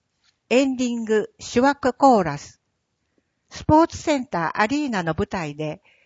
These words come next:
手話サークル三号の方による手話を使ったコーラスの写真です。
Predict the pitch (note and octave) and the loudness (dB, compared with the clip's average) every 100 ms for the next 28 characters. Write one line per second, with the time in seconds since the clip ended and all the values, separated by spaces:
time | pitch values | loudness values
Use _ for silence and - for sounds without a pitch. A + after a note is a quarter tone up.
0 | _ - B3 D4 C#4+ D#4 C#4+ C#4+ C4 - | _ -6 0 2 0 -2 -4 -4 -6 -4
1 | C4+ A#3+ F3+ E3 D#3 E3+ G3+ G3 E3+ D#3 | -4 -4 -6 -6 -6 -6 -8 -8 -8 -10
2 | C#3 D3 - _ _ _ _ - - D#4+ | -8 -8 -10 _ _ _ _ -20 -4 2
3 | E4 B3+ F#3 - - F3 - E3 - C4+ | 4 2 0 -6 -8 -8 -6 -10 -4 0
4 | C#4+ A#3+ A3+ B3+ C#4+ D4 - F3 - F3 | 0 -2 -6 -4 -4 -4 -12 -14 -10 -12
5 | E3 D#3 D#3 - | -10 -12 -12 -16